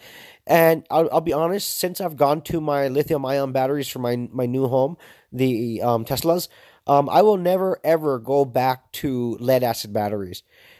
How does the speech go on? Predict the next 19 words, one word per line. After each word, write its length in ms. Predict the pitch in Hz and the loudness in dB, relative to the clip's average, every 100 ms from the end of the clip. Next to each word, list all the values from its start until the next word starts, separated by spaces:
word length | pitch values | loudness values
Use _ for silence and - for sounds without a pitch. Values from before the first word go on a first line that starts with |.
| - | 4
There 200 | 151 139 | 6 6
is 300 | 139 135 113 | 4 2 0
too 560 | - - 208 233 240 226 | -6 -2 0 0 0 -2
much 480 | 196 175 170 - - _ | 2 2 2 -4 -14 _
maintenance. 460 | 151 165 156 156 151 | -2 0 0 -2 -2
There's 160 | 127 127 | -2 -2
just 220 | 127 - | -4 0
too 140 | 196 | 0
much 260 | 190 170 - | 0 -4 -4
problems, 600 | - 147 139 127 123 - _ - - _ - | 2 4 4 0 -2 -6 _ -20 -20 _ 0
um, 240 | 147 139 127 | 2 2 0
to 100 | 135 | -4
deal 320 | 117 143 147 | 0 2 2
with, 300 | 127 117 110 | 2 -2 -4
with 200 | 123 120 | -10 -6
lead 260 | 120 120 | -4 -2
acid 340 | 101 113 - 101 | -2 -6 -6 -6
batteries. 500 | 107 92 101 92 - _ _ _ | -6 -6 -10 -10 -18 _ _ _
But 420 | 131 151 170 - | -2 4 4 4